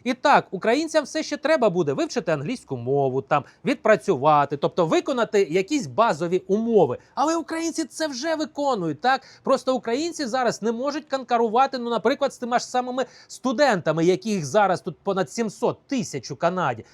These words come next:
Ну, тому що у студентів місцева освіта, у них, е, клас, класна англійська краще, ніж у більшості, е, українців, у них є тут місцевий досвід.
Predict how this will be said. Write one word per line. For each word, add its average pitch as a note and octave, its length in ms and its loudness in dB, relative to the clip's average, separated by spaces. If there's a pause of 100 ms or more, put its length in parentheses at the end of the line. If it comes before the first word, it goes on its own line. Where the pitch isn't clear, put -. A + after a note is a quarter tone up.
(120)
Ну, A3 240 4
тому G3 280 0
що F3 140 -2
у D3+ 60 -2
студентів F3+ 520 0
місцева A#2+ 360 -4
освіта, F3 440 -6
у C#3 100 -4
них, C#3+ 180 -6 (240)
е, C3+ 240 0
клас, F3+ 440 2
класна D#3+ 380 0
англійська F#3+ 480 -2
краще, F#3 440 0
ніж F3 280 -4
у F#3 40 -2
більшості, E3+ 640 -4 (220)
е, E3+ 260 6
українців, F#3+ 720 0
у E3+ 80 -4
них F3+ 260 -2
є D3+ 180 0
тут D3+ 240 -8
місцевий C#3+ 460 -4
досвід. A#3 300 0